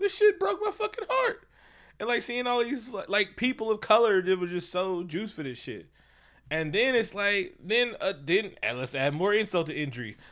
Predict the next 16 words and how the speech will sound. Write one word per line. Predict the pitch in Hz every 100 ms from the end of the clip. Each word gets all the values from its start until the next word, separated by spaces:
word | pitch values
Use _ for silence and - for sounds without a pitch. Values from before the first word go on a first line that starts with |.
| -
The | 135 190
whites. | 185 196 254 - - - - - - - - -
That's | - 151
like, | 180 151
"Ha, | 233 214 -
we | 175
knew | 185 185
you | 170 160
niggers | 135 151 143 139
couldn't | - 139
put | 120 143
off | 131 127
your | 131
own | 127 120
goddamn | 120 120 117
con." | 113 127 127 143